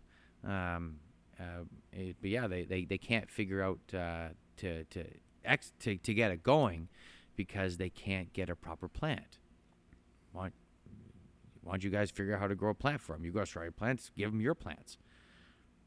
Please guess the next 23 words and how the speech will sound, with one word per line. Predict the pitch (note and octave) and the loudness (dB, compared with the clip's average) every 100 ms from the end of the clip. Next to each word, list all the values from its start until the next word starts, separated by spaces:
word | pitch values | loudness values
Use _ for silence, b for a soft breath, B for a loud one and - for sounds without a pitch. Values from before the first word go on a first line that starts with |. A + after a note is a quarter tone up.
| - - - - | -20 -20 -20 -10
Okay, | A#2+ - - G#2+ - | -8 -8 -12 -14 -10
cool. | - - - - b b b b | -6 -6 -8 -20 b b b b
So | - | 0
I | G#2+ | 2
asked | G#2 G#2+ - G#2 | 2 0 -2 -6
what | G#2 | -2
the, | G2+ F#2+ F#2 | 0 0 -2
what | G2 | -2
the | |
last | G2+ G#2+ - | -2 -2 0
name | D3+ | 0
was. | - - - - - - | 0 -6 -20 -20 -20 -14
And | |
I, | G2 F2 F#2 - - - - F#2+ | -14 -14 -16 -18 -16 -14 -8 -6
and, | E2+ | 0
and, | G#2 | 2
you | |
know, | A2 F#2+ | 2 2
"Can | A#2 | 4
you | G#2 | 4
direct | F#2+ A2+ B2+ - | 4 6 6 6
me?" | G2+ D2+ - | -2 -2 -8
<laughs> | - - - - - | -18 -16 -10 -8 0